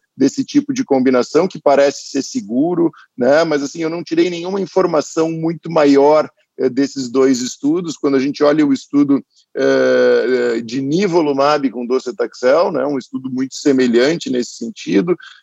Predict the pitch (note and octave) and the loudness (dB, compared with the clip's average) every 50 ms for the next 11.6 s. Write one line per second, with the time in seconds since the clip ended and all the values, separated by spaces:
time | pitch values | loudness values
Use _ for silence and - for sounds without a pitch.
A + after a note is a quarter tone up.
0 | _ - - - C3+ C#3+ D#3+ E3 D#3+ C#3 A2+ A#2+ B2 A#2 A2 C3+ C3+ C3+ D3 E3+ | _ -2 0 2 4 4 4 2 2 0 0 -2 -2 -4 -4 -4 -2 0 0 2
1 | F#3+ G3 E3 C3 C3 B2 A#2+ - - C3+ C#3 - - C#3 A#2 - C3 B2 - - | 2 2 2 2 2 0 2 2 0 0 0 0 -4 -8 -6 -6 -6 -6 -2 0
2 | C3+ C3 C3 - A#2+ G#2 A2+ - B2+ B2 B2 - - B2 A#2+ C3 C3 - - B2+ | 0 0 0 -4 -8 -12 -8 -4 -2 -2 -2 -2 0 0 2 2 0 0 -6 -8
3 | A#2 - B2+ B2 A#2 - - B2+ A#2 B2 B2+ - C3 B2 - - - B2+ A2 - | -6 -6 -6 -6 -6 -6 -4 -2 -2 -2 -2 -2 -4 -6 -6 -6 -8 -8 -8 -8
4 | _ B2 A#2+ G#2 - - B2 C3+ D3+ E3 F3 F3 D#3+ - E3 - - - - - | _ -10 -10 -10 -4 0 2 2 4 2 2 0 0 0 -2 -2 -2 -4 -14 -14
5 | _ - C3 C#3 D#3 F3 E3+ - - D#3 D#3+ E3 C3+ D3+ D3 C#3+ C#3 - - B2+ | _ 0 2 2 4 2 0 0 2 4 4 4 4 2 2 2 0 0 -2 0
6 | A2+ C3+ B2+ B2+ A#2+ - - - B2+ C#3 C3+ - - C3 B2+ B2+ C3 C#3 C3 - | 2 2 2 2 0 0 -2 -2 0 0 -2 -2 -4 -2 2 2 4 2 2 2
7 | C3+ A#2 - - A#2+ B2 B2+ C3 C#3 C#3 A#2+ G2+ A2+ A#2 - _ _ _ _ _ | -2 -4 -2 0 2 4 4 4 4 2 2 -2 -6 -8 -8 _ _ _ _ _
8 | A#2+ A#2 B2 B2+ B2+ C3 A#2+ A2+ B2 A#2+ G#2+ A#2 B2 B2+ - - C3 A#2+ A2 A#2+ | -6 -2 0 2 2 0 0 0 -2 0 0 -2 -4 -4 -4 -2 -2 -2 0 -2
9 | A2+ A2 A2+ A2+ A#2+ C3+ D#3 E3+ D#3+ - - - B2+ A#2+ A#2 A#2+ A#2+ A#2 A#2 A2+ | -2 -2 -2 0 0 0 0 0 -2 -4 -4 0 0 2 2 2 0 0 0 0
10 | A#2+ G#2+ G2+ A2+ G2 _ - A#2+ B2+ C#3 C3+ - A#2 G#2+ G#2+ - - - G#2 - | 0 -2 -4 -8 -4 _ 2 2 2 2 0 -4 -8 -10 -10 -10 -10 -10 -8 -6
11 | - A2+ A2 A2+ A#2 G#2+ A2 B2 C#3+ D3+ C3+ A2+ | -4 -4 -2 -2 -2 -2 0 2 4 4 2 0